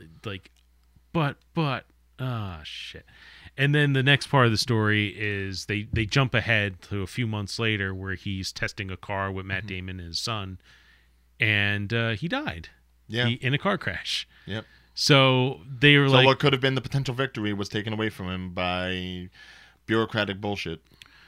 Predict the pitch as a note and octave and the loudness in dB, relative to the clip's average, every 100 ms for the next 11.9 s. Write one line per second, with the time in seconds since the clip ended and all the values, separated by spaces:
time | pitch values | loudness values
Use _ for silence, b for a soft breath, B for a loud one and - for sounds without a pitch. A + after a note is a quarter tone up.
0 | b - C#3+ C3 A2+ A#2 C3 B2 C3+ C3 | b 4 6 6 4 2 2 2 2 2
1 | - A#2 B2+ B2 C#3 D#3 A#2+ B2+ B2 A2+ | 0 0 2 6 8 8 8 6 6 4
2 | G#2+ G#2+ - A2 A2 G#2+ G#2+ G#2+ - G#2+ | 4 2 -2 0 2 2 2 -2 0 0
3 | G2+ - B2+ A2 A#2+ D3 D3 C#3 A#2+ A2+ | 0 0 0 2 4 4 4 0 2 4
4 | A#2 A2+ - A2 G#2+ A2+ A2+ A2+ G2 A2+ | 4 2 -2 -2 2 4 4 2 -4 -4
5 | G#2+ G#2 F#2+ A2 G#2 G2+ A#2+ G#2 G2+ - | 0 0 0 -2 -2 -2 0 0 -2 -10
6 | G2 G2+ F#2+ B - C3+ C#3 C#3 B2 D3 | -14 -14 -14 B 4 6 6 4 4 2
7 | E3+ F#3 D#3 C3+ B2 B2 A2 - G2 - | 4 2 0 0 2 0 -2 -2 -4 -6
8 | C3 E3+ F3+ D#3 D3 A#2+ F#2 - - - | -8 -6 -2 -2 -2 -4 -4 -4 -4 -6
9 | - A#2 A#2 F2+ - F2 D#2 D#2+ D#2 G2+ | -2 -2 -2 -8 -8 -10 -10 -12 -12 -8
10 | G2+ F#2+ F#2+ C3 B2 - A#2 G#2+ F#2 G2+ | -6 -6 -2 0 0 -2 -2 0 -2 -2
11 | G#2+ G#2 G#2 E2+ A2 - B2 A#2 | -2 -2 -4 -4 -4 0 0 0